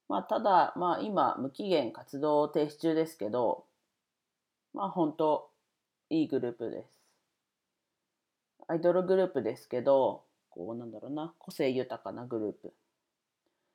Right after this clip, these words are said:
ご本人たちは動物園みたいなグループってよく言う、よく、まあ、言ってましたけど、まあ、まあ、それも、と思います。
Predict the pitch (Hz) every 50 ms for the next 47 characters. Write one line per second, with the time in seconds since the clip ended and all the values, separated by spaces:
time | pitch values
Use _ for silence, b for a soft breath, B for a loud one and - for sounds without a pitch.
0 | _ _ _ _ - - 170 180 170 165 156 143 127 - 160 - - 170 190 226
1 | 208 - - - - - _ - - 147 143 131 127 139 139 - 127 117 104 107
2 | 104 - 107 104 110 107 113 117 113 101 95 - - - - - 113 113 - 107
3 | 107 110 113 113 _ _ _ _ _ _ _ _ _ - 135 135 131 131 - 117
4 | - - - _ _ - 117 113 107 107 123 127 - - 139 - 165 - - -
5 | - - - 98 175 - - - - _ _ _ _ _ 185 175 143 - - -
6 | _ _ _ _ _ _ _ _ _ _ _ _ _ _ _ _ _ _ _ _
7 | _ _ _ _ - 226 214 180 - - 143 127 123 120 113 110 98 - - _
8 | _ _ _ _ _ _ _ _ _ _ _ _ _ _ _ _ _ _ _ _
9 | _ _ _ _ _ _ _ _ _ - 120 104 92 95 82 67 64 62 - -
10 | _